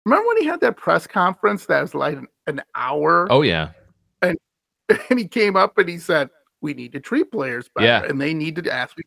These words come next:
Speaker 1: for personnel moves." And they, he basically gave the
Speaker 2: Yeah.
Speaker 1: finger <laughs> to the Packers organization without actually
Speaker 2: Yeah.
Speaker 1: doing it,
Speaker 2: He went
Speaker 1: right?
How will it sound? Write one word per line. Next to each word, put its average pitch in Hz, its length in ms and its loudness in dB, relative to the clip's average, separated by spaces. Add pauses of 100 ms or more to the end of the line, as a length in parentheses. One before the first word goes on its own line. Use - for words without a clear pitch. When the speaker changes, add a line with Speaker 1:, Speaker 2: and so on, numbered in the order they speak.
Speaker 1:
for - 80 -20 (140)
personnel 294 400 2
moves." 143 400 -2
And 127 120 -8
they, 156 180 -4 (640)
he 277 180 2
basically 226 800 0 (160)
gave 190 320 -2
the 160 100 -2 (200)
Speaker 2:
Yeah. 165 300 4
Speaker 1:
finger 127 280 -6
<laughs> - 40 -20
to - 60 -6 (440)
the 381 120 -8 (340)
Packers 190 460 2
organization 156 960 -2
without 147 260 2
actually 156 400 -2
Speaker 2:
Yeah. 151 220 4
Speaker 1:
doing 139 240 -4
it, 127 80 -8
Speaker 2:
He 143 80 2
went 151 140 4
Speaker 1:
right? 214 80 2